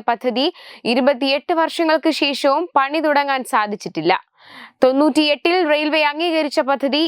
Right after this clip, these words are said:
ഇന്നുവരെയും ജലരേഖയായി മാറി. എന്നാൽ ശബരിമല തീർത്ഥാടകരെ സംബന്ധിച്ചിടത്തോളം, കേരളത്തെ സംബന്ധിച്ചിടത്തോളം സന്തോഷകരമായൊരു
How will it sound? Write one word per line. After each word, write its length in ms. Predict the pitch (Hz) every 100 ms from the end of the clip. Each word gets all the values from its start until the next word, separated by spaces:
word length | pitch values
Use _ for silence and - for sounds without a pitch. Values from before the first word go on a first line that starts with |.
| 285
ഇന്നുവരെയും 500 | 302 359 330 254 160 - 190
ജലരേഖയായി 800 | 240 269 277 294 302 302 226 175 160
മാറി. 240 | 170 180 - _ _ _ - - - 233
എന്നാൽ 240 | 254 277
ശബരിമല 520 | 330 359 302 339 339 330 -
തീർത്ഥാടകരെ 680 | 320 311 359 349 330 311 320 320
സംബന്ധിച്ചിടത്തോളം, 840 | 294 285 262 294 254 277 277 349 - - -
കേരളത്തെ 440 | 277 302 320 311 311
സംബന്ധിച്ചിടത്തോളം 840 | 311 285 285 254 285 247 269 269 320 320
സന്തോഷകരമായൊരു 880 | 302 339 349 349 339 320 302 294